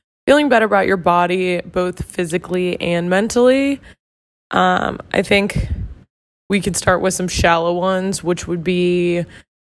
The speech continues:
to dress in clothes that actually fit you. This is something that infuriates me about a lot of men I know, because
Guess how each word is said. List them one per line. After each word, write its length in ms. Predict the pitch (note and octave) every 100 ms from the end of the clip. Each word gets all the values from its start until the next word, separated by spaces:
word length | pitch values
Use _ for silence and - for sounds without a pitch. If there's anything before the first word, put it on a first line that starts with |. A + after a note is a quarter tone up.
| _ _ -
to 280 | F#2+ G3 F#3
dress 680 | E3+ E3 E3 G3 - - - _ _ _ _ _ _ -
in 160 | G3
clothes 260 | - F#3 E3+
that 140 | F3
actually 300 | E3+ - F3+
fit 280 | - - -
you. 400 | G#3 B3 C#4 C4 - _ _ _ _ -
This 220 | G3 A3+
is 280 | - G#3+ G3 -
something 580 | - G3+ F#3 F#3+ F#3+ G3
that 480 | F#3 F3+ F3 E3+ -
infuriates 720 | F#3+ F#3 - F3+ F3 F3+ F3+
me 260 | F#3+ F#3 F#3
about 400 | - F3+ E3+ E3+
a 40 |
lot 220 | E3 E3+ E3
of 40 |
men 240 | E3 D#3+
I 140 | D#3+ F3+
know, 460 | G#3+ A3+ A#3+ B3+ B3 - _ _ -
because 640 | G3+ - F#3 F3+ F3+ E3